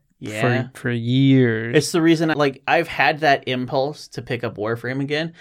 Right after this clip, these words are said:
Speaker 1: I haven't done it, though, because, like, I played it on the Xbox, and I didn't go super far. I think we played it for, like, what, two months?
Speaker 2: You didn't go that far, no. I did.
Speaker 1: No, no, no, you did. I'm
Speaker 2: Yeah,
Speaker 1: saying me.
Speaker 2: yeah.
Speaker 1: I think I only played it for, like, maybe two months, maybe three.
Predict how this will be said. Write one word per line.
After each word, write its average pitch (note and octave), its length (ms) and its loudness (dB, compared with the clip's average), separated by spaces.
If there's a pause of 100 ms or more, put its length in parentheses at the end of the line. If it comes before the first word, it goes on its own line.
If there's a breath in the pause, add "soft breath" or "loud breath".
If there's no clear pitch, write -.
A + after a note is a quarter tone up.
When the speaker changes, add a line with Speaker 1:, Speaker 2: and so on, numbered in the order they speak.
(220 loud breath)
Speaker 1:
I C#3 60 0
haven't C#3+ 360 0
done C3 200 4
it, B2 120 -6
though, G#2+ 240 -4
because, A#2 400 -8
like, G#2 260 -8 (480)
I C3+ 100 0
played G3+ 220 4
it F#3+ 60 2
on D3 100 2
the B2 80 -2
Xbox, A2+ 600 -6 (220)
and A3 100 4
I C4 60 4
didn't C4+ 200 2
go D#3 140 6
super G3+ 480 -2
far. A#2 280 -2
I C3+ 60 0
think E3 260 -8
we C3+ 80 -6
played C3+ 240 0
it A#2+ 80 -8
for, - 80 -10
like, A2+ 140 -6
what, - 160 -8
two - 120 -8
months? B2+ 260 -2
Speaker 2:
You A#2+ 260 0
didn't E3 260 0
go A#2+ 180 2
that A#2+ 200 0
far, B2 260 0
no. A#2+ 380 -2 (160)
I C3 200 0
did. D3+ 380 -2 (360)
Speaker 1:
No, F3+ 200 4
no, G3+ 80 2
no, D#3+ 80 4
you D#3+ 240 0
did. A#2 240 2
I'm D3+ 160 2
Speaker 2:
Yeah, C#3 120 2
Speaker 1:
saying A#2+ 180 2
me. D3 360 -2
Speaker 2:
yeah. B2+ 340 -2
Speaker 1:
I C#3+ 60 2
think G3+ 140 2
I - 20 6
only F3+ 160 6
played D#3+ 160 4
it C#3+ 60 0
for, C#3 60 -2
like, A#2+ 140 -2
maybe B2+ 200 -2
two E3 240 -4
months, D#3+ 320 0
maybe F#3+ 280 4
three. B2+ 460 -6